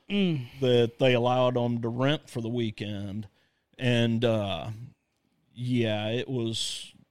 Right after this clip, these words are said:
Speaker 2: it was, it was bad, dude.
Speaker 1: Well, not
Speaker 2: It
Speaker 1: only
Speaker 2: was a,
Speaker 1: that
Speaker 2: it was a bad deal. They, uh, got to the point where they, there were so many people there,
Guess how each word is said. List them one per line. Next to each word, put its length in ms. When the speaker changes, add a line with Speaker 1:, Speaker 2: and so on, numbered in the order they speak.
Speaker 2:
it 160
was, 180
it 120
was 180
bad, 380
dude. 400
Speaker 1:
Well, 240
not 60
Speaker 2:
It 60
Speaker 1:
only 120
Speaker 2:
was 80
a, 40
Speaker 1:
that 280
Speaker 2:
it 100
was 120
a 40
bad 280
deal. 280
They, 260
uh, 220
got 260
to 60
the 80
point 360
where 180
they, 320
there 180
were 60
so 160
many 200
people 360
there, 400